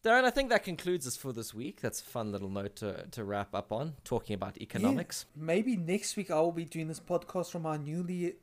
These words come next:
Speaker 2: uh, acquired
Speaker 1: Newly
Speaker 2: castle.
Speaker 1: acquired castle. Filled, I assume, with all kinds of tortured weapons and possibly an industrial grape squasher.
Speaker 2: Uh, and also, uh, screen accurate Doctor Doom armor from
Speaker 1: Of course.
Speaker 2: Fantastic Four: Rise of the Silver Surfer.
Speaker 1: Which was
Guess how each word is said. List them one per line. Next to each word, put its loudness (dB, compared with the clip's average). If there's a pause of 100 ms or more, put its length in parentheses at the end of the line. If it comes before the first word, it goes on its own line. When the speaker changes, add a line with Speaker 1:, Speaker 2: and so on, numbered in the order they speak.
Speaker 2:
uh, 2
acquired -8 (100)
Speaker 1:
Newly 2
Speaker 2:
castle. 0
Speaker 1:
acquired -4
castle. -6 (280)
Filled, -2 (100)
I 4
assume, 2
with 0
all -2
kinds -2
of -8
tortured -6
weapons -4 (260)
and -2
possibly 4
an 2
industrial 0
grape -2 (340)
squasher. -6 (120)
Speaker 2:
Uh, 4 (200)
and 6
also, 2 (160)
uh, 6 (220)
screen -2
accurate -2
Doctor -2
Doom -6 (100)
armor 2
from -2
Speaker 1:
Of -8
course. -2
Speaker 2:
Fantastic -2
Four: 2
Rise 2
of -2
the -4
Silver 0
Surfer. -6
Speaker 1:
Which -4
was 0